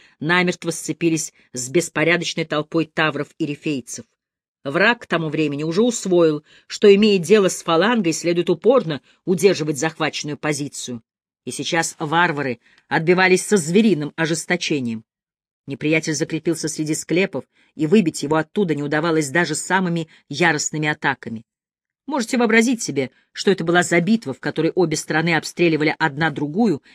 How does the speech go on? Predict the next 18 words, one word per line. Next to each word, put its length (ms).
используя 480
в 60
качестве 420
прикрытия 640
перевёрнутые 640
могильные 480
плиты. 460
В 100
ожесточении 640
схватки 520
и 160
афиняне, 540
и 180
варвары 520
укрывались 640
в 40
самих 380
гробницах, 680